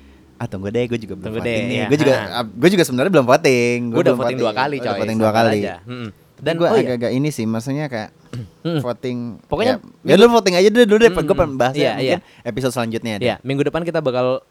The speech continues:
Speaker 2: bakal, ya, kita
Speaker 1: Mungkin bakal
Speaker 2: iya.
Speaker 1: nge-,
Speaker 2: Hmm.
Speaker 1: nge-review ya,
Speaker 2: Hmm.
Speaker 1: tapi kayaknya untuk sekarang ntar dulu deh, besok aja ya
Speaker 2: Hmm.
Speaker 1: kayaknya deh.
Speaker 2: Dan juga, eh, sekali lagi gue ingetin, di beberapa hari ke depan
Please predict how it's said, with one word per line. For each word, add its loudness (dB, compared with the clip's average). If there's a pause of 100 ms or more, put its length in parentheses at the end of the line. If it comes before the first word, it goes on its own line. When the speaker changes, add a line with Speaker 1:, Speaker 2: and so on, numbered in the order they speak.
(140)
Speaker 2:
bakal, -2
ya, -4
kita -20 (260)
Speaker 1:
Mungkin 2
bakal 0
Speaker 2:
iya. 0
Speaker 1:
nge-, -4
Speaker 2:
Hmm. -10
Speaker 1:
nge-review 0
ya, 0
Speaker 2:
Hmm. -2
Speaker 1:
tapi -4
kayaknya -4
untuk -4 (420)
sekarang -6
ntar -8
dulu -6
deh, -6
besok -12
aja -10
ya -10
Speaker 2:
Hmm. -10
Speaker 1:
kayaknya -10
deh. -20 (120)
Speaker 2:
Dan -6
juga, -2 (340)
eh, 0 (100)
sekali -4
lagi -4
gue 0
ingetin, -4 (1300)
di -6 (840)
beberapa 0
hari -4
ke -4
depan -6